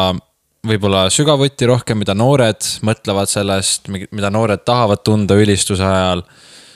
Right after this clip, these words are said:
Ja lihtsalt, et kui ongi mingid laagrid olnud vahepeal või konverentsid, siis noh,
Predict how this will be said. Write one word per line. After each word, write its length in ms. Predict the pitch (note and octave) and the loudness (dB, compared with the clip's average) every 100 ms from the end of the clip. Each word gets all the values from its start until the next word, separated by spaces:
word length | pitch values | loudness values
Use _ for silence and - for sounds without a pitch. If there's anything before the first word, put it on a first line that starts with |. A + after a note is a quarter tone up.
| _ _ _ _ - | _ _ _ _ -6
Ja 440 | F#2+ F#2+ F#2 F#2 | -2 0 0 0
lihtsalt, 480 | G2 G#2+ - F#2 - | 0 0 -2 -4 -4
et 160 | F#2+ | -6
kui 160 | - G#2+ | -2 0
ongi 200 | G#2+ G2 | 2 0
mingid 280 | F#2+ F#2 G#2 | -2 -2 0
laagrid 360 | A2+ G#2 F#2+ | 2 2 0
olnud 160 | G2 F#2 | -2 -2
vahepeal 520 | G2 G2 F2+ F#2 F2+ | -2 -2 -2 -2 -2
või 140 | F2+ F2+ | -4 -2
konverentsid, 680 | G2 G2 F#2+ F2+ - F2+ | -2 -2 -2 -2 -6 -8
siis 400 | - F2+ - - | -8 -6 -6 -6
noh, 160 | G2 | -6